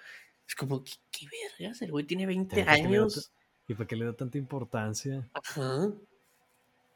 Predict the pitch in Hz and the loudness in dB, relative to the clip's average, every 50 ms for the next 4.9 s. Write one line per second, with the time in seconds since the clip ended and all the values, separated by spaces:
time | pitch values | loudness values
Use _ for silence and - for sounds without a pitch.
0 | _ _ - 110 120 147 185 196 196 208 202 208 - - 180 185 196 202 196 214 | _ _ 0 2 4 6 6 6 4 4 4 2 0 0 0 0 0 0 0 0
1 | 202 185 - - - _ _ _ _ _ _ _ _ _ _ _ _ _ _ _ | -2 -2 -6 -10 -14 _ _ _ _ _ _ _ _ _ _ _ _ _ _ _
2 | _ _ _ _ _ _ _ _ _ _ _ _ _ _ - _ _ _ _ - | _ _ _ _ _ _ _ _ _ _ _ _ _ _ -20 _ _ _ _ -10
3 | - 156 156 - - 190 190 - 208 175 175 - 165 160 160 170 180 170 - _ | -8 -8 -8 -8 -10 -10 -8 -6 -6 -8 -6 -8 -10 -8 -6 -8 -8 -8 -12 _
4 | _ - 170 165 165 165 190 196 196 190 190 196 196 190 190 190 180 | _ -8 -6 -6 -4 -4 -4 -4 -2 -4 -4 -4 -4 -6 -6 -8 -12